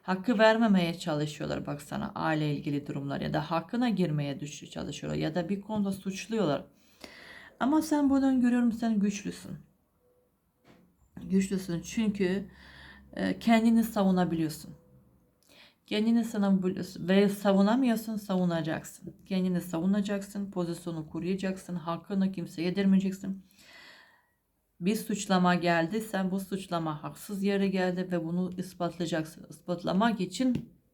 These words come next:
sana avantajlar var. Bunu unutma bak, sen bu aile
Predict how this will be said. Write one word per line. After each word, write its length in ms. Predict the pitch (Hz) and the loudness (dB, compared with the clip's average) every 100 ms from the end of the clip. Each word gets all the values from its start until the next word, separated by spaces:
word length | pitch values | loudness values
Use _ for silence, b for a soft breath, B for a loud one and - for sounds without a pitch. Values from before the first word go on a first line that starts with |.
| _ _ _ _ _ | _ _ _ _ _
sana 320 | - 196 196 | -6 2 2
avantajlar 680 | 185 180 170 175 170 170 151 | 4 2 2 -2 -2 -6 -8
var. 140 | 135 - | -8 -6
Bunu 200 | 175 180 - | -4 -2 0
unutma 420 | 202 208 202 190 | -2 0 0 0
bak, 260 | 196 202 b b b b _ | 0 -2 b b b b _
sen 540 | - - 196 214 262 b b b - | -4 4 6 4 0 b b b -2
bu 460 | 190 214 277 - - _ _ _ _ _ 202 | 4 4 4 -2 -14 _ _ _ _ _ 4
aile 500 | 208 208 175 151 | 6 6 6 2